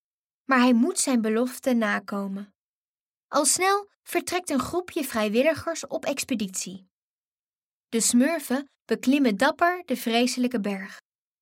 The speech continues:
Het kost ze veel moeite om richting de top te lopen, waar een ijzige wind blaast. Omdat het ze zoveel inspanning kost, merken ze niet op dat een raar, gigantisch wezen van een afstandje naar ze kijkt.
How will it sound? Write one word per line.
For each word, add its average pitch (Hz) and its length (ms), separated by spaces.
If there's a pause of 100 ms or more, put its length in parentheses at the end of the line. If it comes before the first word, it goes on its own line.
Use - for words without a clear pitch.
Het 277 220
kost - 300
ze 262 160
veel 302 300
moeite 302 400
om 226 180
richting 254 380
de - 140
top 311 200
te 240 120
lopen, 202 440 (220)
waar 226 140
een 233 120
ijzige 262 520
wind 269 260
blaast. 202 540 (960)
Omdat 233 340
het 220 160
ze 220 160
zoveel 247 540
inspanning 214 640
kost, 254 400 (300)
merken 285 440
ze 247 100
niet 269 360
op 339 360
dat 233 160
een 208 160
raar, 262 440
gigantisch 302 760
wezen 262 480 (220)
van 262 200
een 254 180
afstandje 285 600
naar 240 200
ze 240 100
kijkt. - 460